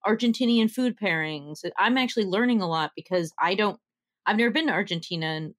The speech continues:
so there are beer styles they have and food pairings, obviously, they have that I've never had. So it's been really collaborative to team up with people to go,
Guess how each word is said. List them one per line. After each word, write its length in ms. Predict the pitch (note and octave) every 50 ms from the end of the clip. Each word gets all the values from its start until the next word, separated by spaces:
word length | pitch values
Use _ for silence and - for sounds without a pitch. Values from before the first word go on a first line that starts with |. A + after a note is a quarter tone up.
| _ _
so 420 | - - - F3+ E3 D#3+ E3 E3+
there 220 | D#3+ F3 E3 D#3+ D#3+
are 40 | D#3+
beer 200 | - G#3+ A3+ A#3+
styles 400 | A3+ - G3 F#3 E3+ E3 E3 -
they 140 | - D#3 D#3
have 420 | D#3 E3+ E3 D#3 D#3 D3+ C#3+ D3
and 160 | D#3 D#3+ -
food 220 | - - A3 A3 G#3+
pairings, 560 | G3+ F#3 F3 E3+ E3 D#3+ D#3 D#3 D#3+ - - _ _ _ _ _ _ _ _
obviously, 400 | - F3+ E3 E3 E3 - - E3 D#3+
they 120 | D#3+ D#3+
have 260 | E3 E3+ D3+ D3+ D3
that 140 | D#3 E3 D#3
I've 140 | D#3+ E3 F3
never 180 | F3+ E3+ D#3 D#3+
had. 400 | D#3 F3+ G3 G3+ F3+ D#3 D3 -
So 120 | - F3+
it's 120 | F#3 F3+
been 140 | - G#3 G#3+
really 240 | G#3+ A#3 A#3 G#3+ G#3+
collaborative 720 | G#3+ - - E3+ D#3+ D#3+ F3 F#3 E3+ F#3+ F3 F3 E3 D3 - -
to 340 | - F3+ E3 D#3 D3+ D3+ D3 - _ _ _ _
team 220 | - - A#3 A3+
up 160 | B3 C4+ B3+ -
with 160 | A#3 A3+ A3+
people 400 | - G#3 G3 F3 - F#3 F3 F3
to 120 | E3+ F3
go, 360 | E3 E3+ D#3 D#3 D3+ D#3 D#3